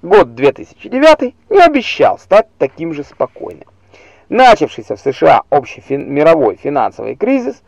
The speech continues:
подобрался к Израилю волной безработных ещё в конце две тысячи восьмого. Причём все полагали, что худшее ещё впереди. Теперь, так как страна оказалась на пороге очередных выборов, вернёмся к началу этих,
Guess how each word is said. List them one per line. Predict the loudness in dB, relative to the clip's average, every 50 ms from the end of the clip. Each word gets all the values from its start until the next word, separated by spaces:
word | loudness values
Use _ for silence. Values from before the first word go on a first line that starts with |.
| _ _ _ _ _ _ _
подобрался | 0 2 2 4 2 2 4 4 4 4 4 4 2 0 -2
к | -2 -2
Израилю | 0 0 2 4 6 6 6 6 4 4 2
волной | 2 2 2 0 -2 -6 -8
безработных | -8 -8 -6 -2 -2 0 2 2 2 2 2 -2 -8 -12 -12 _
ещё | -14 -6 -4 -2 -2
в | 0
конце | 2 0 0 0 0 0 0
две | 0 0 -4 -8
тысячи | -8 -12 -16 -14 -8
восьмого. | -6 -6 -6 -8 -10 -16 -16 -16 -18 _ _ _ _ _ _ _ _ _ _ _ _ _ _ _ _
Причём | -2 -2 0 2 0 -2 -2
все | -6 -8 -6 -4 -4
полагали, | -2 -2 0 0 2 4 4 4 4 4 2 0 -6 _ _ _ _
что | -20 -12 -10 -10 -10
худшее | -10 -6 -4 -2 0 0 -2 -2 -2 -2 -2 -2 -4
ещё | -10 -18 -20 -12 -8 -6 -6
впереди. | -6 _ -6 -6 -6 -6 -8 -12 -18 -20 _ _ _ _ _ _ _ _ _ _ _
Теперь, | -12 -10 -6 -2 0 2 2 0 -2 _ _
так | -2 0 0
как | 0 -4 -4
страна | -4 0 0 2 2 2 0 -2
оказалась | -2 -2 -2 0 0 0 0 -2 -2
на | -2 -2 0
пороге | 2 2 4 2 2 -2 -4 -10
очередных | -10 -12 -12 -12 -12 -12 -12 -12 -12 -8
выборов, | -6 -2 2 2 2 2 2 -2 _ _ _ _ _ _ _ _ 0
вернёмся | 2 2 4 4 4 2 2 0 -2 -6
к | -6 -2
началу | -2 -2 -2 -2 -2 -4 -2 -2 -4 -8 -12 _
этих, | -2 -2 -2 -2 -4 -10